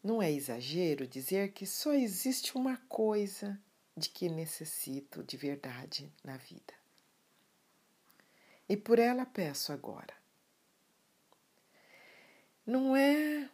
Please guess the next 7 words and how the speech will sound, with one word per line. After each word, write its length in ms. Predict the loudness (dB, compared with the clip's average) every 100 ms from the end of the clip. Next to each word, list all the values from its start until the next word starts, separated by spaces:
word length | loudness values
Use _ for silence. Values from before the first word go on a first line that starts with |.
| _ _ _
meramente 840 | -2 0 2 2 2 2 0 -2 -4
crer 520 | 2 6 8 8 4
em 140 | 0 -4
Ti, 360 | -6 -6 -10 -16 _ _ _ _ _ _ _ _ _ _ _ _ _ _ _ _
mas 380 | -4 0 0 0
em 220 | 0 0
oração, 1080 | 0 0 -2 -2 -4 -2 0 0 0 -2 -6